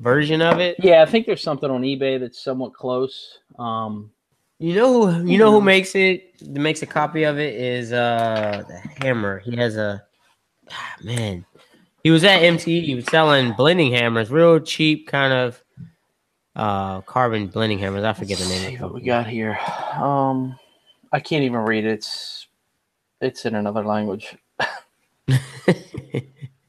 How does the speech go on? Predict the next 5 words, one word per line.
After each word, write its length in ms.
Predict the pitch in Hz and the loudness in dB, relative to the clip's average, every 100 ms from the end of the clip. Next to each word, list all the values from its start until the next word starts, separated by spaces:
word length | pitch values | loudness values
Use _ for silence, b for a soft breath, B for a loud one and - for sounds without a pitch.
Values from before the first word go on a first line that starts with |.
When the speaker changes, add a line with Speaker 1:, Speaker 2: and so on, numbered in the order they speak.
| _ - | _ 0
Speaker 2:
Yeah, 320 | 120 120 113 - | 4 4 2 -6
carfix 1040 | - 147 139 156 160 165 156 - - 131 | 0 6 6 6 2 0 0 -2 -14 0
dot 360 | 135 139 139 - _ _ _ _ | 6 6 6 2 _ _ _ _
D 320 | 147 143 139 | -10 -10 -12
E. 380 | 131 135 120 110 | -12 -10 -10 -12